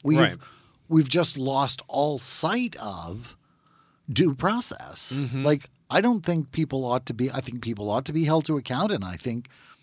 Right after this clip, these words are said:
Speaker 1: I think Richard Jewell should have been investigated, but I don't think he should have been convicted in public, the court of public opinion,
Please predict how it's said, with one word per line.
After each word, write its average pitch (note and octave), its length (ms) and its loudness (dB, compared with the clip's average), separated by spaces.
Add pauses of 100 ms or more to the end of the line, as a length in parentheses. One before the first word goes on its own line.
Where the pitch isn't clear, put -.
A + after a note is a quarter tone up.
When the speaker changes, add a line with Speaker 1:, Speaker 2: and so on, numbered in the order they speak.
(120)
Speaker 1:
I - 60 -16
think F3+ 200 -8
Richard D3 340 -4
Jewell F#3+ 300 2
should B2+ 220 -2
have A2 100 -2
been A2 160 -2
investigated, G#2 880 -2 (260)
but D3+ 120 -6
I D#3+ 80 0
don't D#3+ 340 2
think E3+ 260 -6
he D3+ 120 -6
should C3+ 240 -2
have C3 160 -4
been A#2 200 -4
convicted B2+ 680 -2
in G#2+ 220 -6
public, G#2+ 380 -8
the B2 80 -6
court C#3+ 220 -2
of C#3 60 -4
public G#2 340 -8
opinion, A#2 600 -4